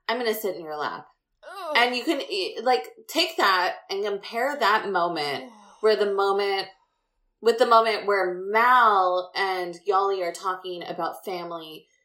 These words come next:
Speaker 1: Mal says, "I want you to know I care about our potential kids and family just as much as you." Yoli says, "I'm gonna come sit next to you." And Mal says, "Only if you want to." And Yoli says, "I do," and sits ne-, like, that is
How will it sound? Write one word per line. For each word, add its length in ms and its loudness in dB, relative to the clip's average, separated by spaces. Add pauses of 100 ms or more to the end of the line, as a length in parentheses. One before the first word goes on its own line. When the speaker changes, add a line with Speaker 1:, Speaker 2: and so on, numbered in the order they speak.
(160)
Speaker 1:
Mal 280 4
says, 580 0 (160)
"I 60 -8
want 200 2
you 80 -4
to 80 -4
know 280 2
I 140 2
care 280 -4
about 280 0
our 120 -2
potential 400 -8
kids 260 -6
and 140 -10
family 280 -6
just 220 -6
as 140 -6
much 180 -4
as 140 -6
you." 200 -4 (460)
Yoli 440 4
says, 420 0 (320)
"I'm 100 0
gonna 160 -6
come 220 -12
sit 260 -4
next 440 -6
to 80 -12
you." 300 -12 (340)
And 140 2
Mal 180 6
says, 340 0
"Only 340 -2
if 140 -8
you 80 -4
want 360 -6
to." 360 -8 (240)
And 360 -4 (180)
Yoli 260 2
says, 240 -4 (100)
"I 80 -2
do," 240 -8 (200)
and 120 -12
sits 300 -8
ne-, 60 -10 (220)
like, 200 2
that 360 6
is 300 -4